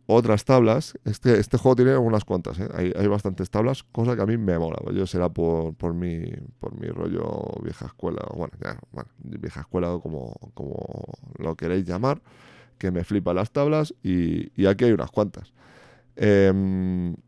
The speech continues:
aquí tenemos una, unas tablas de, de, de pasado, eh, de, de pasado de, referente al mundo natal, para, bueno, pues para generar nuestra, que nos puede dar unos, unos patrones para crear nuestro,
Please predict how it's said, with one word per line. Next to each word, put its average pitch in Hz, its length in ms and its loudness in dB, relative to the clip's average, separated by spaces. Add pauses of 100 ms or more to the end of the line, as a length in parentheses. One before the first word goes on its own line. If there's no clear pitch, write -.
(500)
aquí 101 180 2
tenemos 123 340 2
una, 131 300 4
unas 123 220 2
tablas 123 260 4
de, 95 360 6
de, 90 400 2
de 92 160 0
pasado, 127 1000 4
eh, 92 460 0
de, 92 220 -8
de 101 180 -6
pasado 117 320 2
de, 92 400 2 (260)
referente 104 640 0
al 92 340 2
mundo 98 280 0
natal, 104 400 -4 (540)
para, 92 460 6
bueno, 98 220 0
pues - 160 -6
para 85 480 0
generar 92 480 2
nuestra, 92 640 0 (320)
que - 100 -8
nos 87 100 -8
puede 92 200 4
dar 92 160 4
unos, 90 560 0 (1120)
unos 87 240 -4
patrones 101 480 2
para 87 220 0
crear 82 320 0
nuestro, 90 480 -2